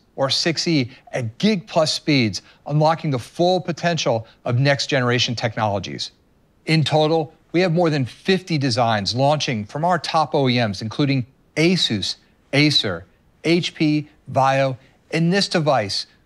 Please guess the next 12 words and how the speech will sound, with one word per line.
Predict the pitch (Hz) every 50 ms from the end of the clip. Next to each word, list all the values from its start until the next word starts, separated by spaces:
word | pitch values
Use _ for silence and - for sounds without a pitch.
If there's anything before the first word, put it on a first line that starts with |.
| _ _
from | - 170 151 -
M | 143 151 156
S | 151 135 - 160
I, | 135 120 113 101
measuring | 101 120 147 160 165 156 180 175 165
in | 165 165 160 160 151
at | - - 120 113
sixteen | - - - - 196 196 - - - - 190 185 180 165
point | - - 175 165 160 139
six | - - - 160 - - -
millimeters | 120 123 131 143 151 147 151 151 135 139 - -
thin. | - - 127 120 110 92 80 -